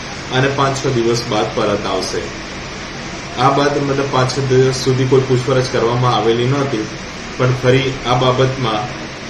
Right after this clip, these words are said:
અ, સરસ્વતી, અ, તાલુકો લાગે છે ત્યાં વાગડોદ પોલીસ સ્ટેશનમાં મરણ જનાર બાબતે ગુનો દાખલ કરવામાં આવેલી અને ત્યાં પૂછક-, પૂરછ-, પૂછપરછ કરવા બાદ તેણે ત્યાં જણાવેલું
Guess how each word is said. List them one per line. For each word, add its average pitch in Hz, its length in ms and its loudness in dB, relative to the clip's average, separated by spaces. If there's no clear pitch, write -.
અ, 110 320 0
સરસ્વતી, 131 920 2
અ, 107 220 0
તાલુકો 123 340 2
લાગે 120 300 4
છે 127 160 2
ત્યાં 120 200 2
વાગડોદ 117 340 2
પોલીસ 120 200 0
સ્ટેશનમાં 127 580 0
મરણ 117 260 0
જનાર 123 260 0
બાબતે 123 400 2
ગુનો 120 360 2
દાખલ 120 420 -2
કરવામાં 123 460 0
આવેલી 127 280 2
અને 127 160 4
ત્યાં 131 220 2
પૂછક-, 135 420 2
પૂરછ-, 131 460 0
પૂછપરછ 131 460 0
કરવા 123 220 4
બાદ 127 240 2
તેણે 127 240 6
ત્યાં 127 220 4
જણાવેલું 123 540 2